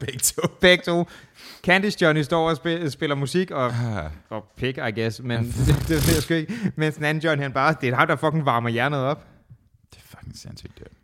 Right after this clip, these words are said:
Speaker 2: Jeg tror ikke umiddelbart, at Nazi Johnny stemmer Socialdemokratiet. Det tror jeg sgu ikke.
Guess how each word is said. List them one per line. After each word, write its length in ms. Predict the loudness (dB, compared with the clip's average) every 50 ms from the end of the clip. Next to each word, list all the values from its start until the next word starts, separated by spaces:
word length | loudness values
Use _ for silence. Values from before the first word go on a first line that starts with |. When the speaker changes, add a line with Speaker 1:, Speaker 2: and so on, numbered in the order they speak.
| -8 -4
Speaker 2:
Jeg 120 | -4 -2
tror 120 | 0 0 -2
ikke 140 | 0 0 -2
umiddelbart, 360 | -2 -2 -2 -2 -2 -2 -2
at 160 | -4 -4 -4
Nazi 280 | -4 -4 -4 -4 -6 -8 -8
Johnny 240 | -6 -6 -6 -8 -10 -12 -16 _
stemmer 440 | -18 -12 -10 -8 -8 -6 -8 -10 -10 -14 _ _ _ _ _ _ _ _ _ _ _ _ _ _ _ _ _ _ _
Socialdemokratiet. 680 | -20 -16 -14 -14 -14 -14 -14 -14 -14 -14 -14 -14 -16 -16 -18 _ _ _ -20
Det 80 | -20
tror 160 | -20 -20 -18 -18
jeg 60 | -18
sgu 120 | -18 -18
ikke. 140 | -18 -18 -20